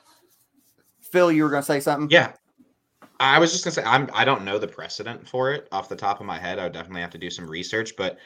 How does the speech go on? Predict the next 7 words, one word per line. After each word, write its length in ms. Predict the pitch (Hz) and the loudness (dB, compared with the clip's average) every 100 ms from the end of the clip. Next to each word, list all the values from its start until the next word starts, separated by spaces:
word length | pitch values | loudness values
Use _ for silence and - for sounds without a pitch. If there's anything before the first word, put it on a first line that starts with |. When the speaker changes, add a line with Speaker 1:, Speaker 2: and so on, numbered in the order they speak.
| - - _ _ | -20 -20 _ _
Speaker 2:
I 60 | 120 | -2
mean, 160 | 117 - - | 0 -4 2
it 120 | 131 | 4
would 140 | 143 | 4
make 260 | 104 104 170 | 4 0 -2
sense 440 | - 95 110 104 | -4 -4 -6 -6
because 500 | - 95 95 87 - | -12 -8 -8 -6 -10